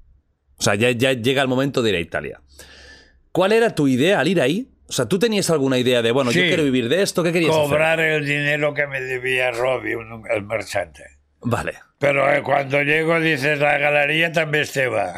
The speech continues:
Speaker 2: <laughs>
Speaker 1: Ah,
Speaker 2: La
Speaker 1: hostia.
Speaker 2: galería, eh,
Speaker 1: Es tuya
Speaker 2: también
Speaker 1: también.
Speaker 2: tua. Facciamo ver, sí. Y allí empiezo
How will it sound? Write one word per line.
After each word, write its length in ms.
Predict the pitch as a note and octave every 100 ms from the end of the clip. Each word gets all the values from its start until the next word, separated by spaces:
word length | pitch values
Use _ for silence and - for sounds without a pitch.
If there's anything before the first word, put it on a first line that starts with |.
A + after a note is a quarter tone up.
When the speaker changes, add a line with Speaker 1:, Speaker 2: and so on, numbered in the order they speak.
| -
Speaker 2:
<laughs> 0 |
Speaker 1:
Ah, 360 | D3 B2+ B2 - -
Speaker 2:
La 80 | F3+ F3 -
Speaker 1:
hostia. 200 | D3 D#3
Speaker 2:
galería, 840 | D#3 D#3 E3 F3 F3 F3 D#3+ D3+
eh, 20 |
Speaker 1:
Es 100 | C3
tuya 320 | D#3+ E3+ C3 A2+
Speaker 2:
también 260 | A2 A2
Speaker 1:
también. 220 | G#2+ G#2+ F#2
Speaker 2:
tua. 80 | - - _
Facciamo 560 | C3+ C3+ D3 D3 D3 C#3+
ver, 440 | C#3+ C3+ B2+ -
sí. 180 | - - G2 - -
Y 140 | B2+
allí 400 | B2+ C#3 F#3 G3+
empiezo 760 | F3+ D3 D#3+ F#3+ F3+ G#3+ B3